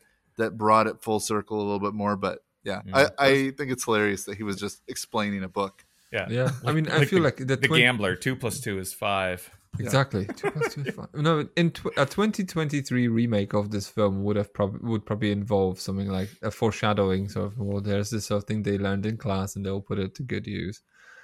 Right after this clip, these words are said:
Speaker 1: Mm-hmm.
Speaker 3: Uh, anyway, so another three I have. <laughs> So it's, n-, we haven't mentioned this. We only have mentioned this in passing. I have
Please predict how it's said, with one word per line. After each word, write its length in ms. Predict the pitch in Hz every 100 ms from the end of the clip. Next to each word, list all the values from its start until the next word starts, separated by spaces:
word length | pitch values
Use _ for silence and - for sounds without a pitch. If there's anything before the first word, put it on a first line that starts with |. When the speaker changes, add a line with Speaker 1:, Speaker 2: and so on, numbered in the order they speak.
| -
Speaker 1:
Mm-hmm. 160 | 101 98
Speaker 3:
Uh, 560 | 101 98 98 - 101
anyway, 320 | 98 95 92 104 _ - - - _ -
so 160 | 120
another 340 | 120 139 131 113
three 320 | - 101 90
I 80 | 87
have. 300 | 95 107 -
<laughs> 960 | - - - - _ _ - - - 147 101 - 127 - - - - -
So 220 | - 113
it's, 160 | 113 - _ _ _ _ _ 165
n-, 220 | 156 131
we 140 | 151
haven't 320 | 147 170 180
mentioned 380 | 151 156 143 147
this. 200 | 143 135
We 200 | 143 156
only 220 | 175 170
have 320 | 147 143 135 131
mentioned 340 | 135 135 127
this 160 | 120 120
in 120 | 110
passing. 500 | 113 110 - - -
I 120 | - 117
have 300 | 131 120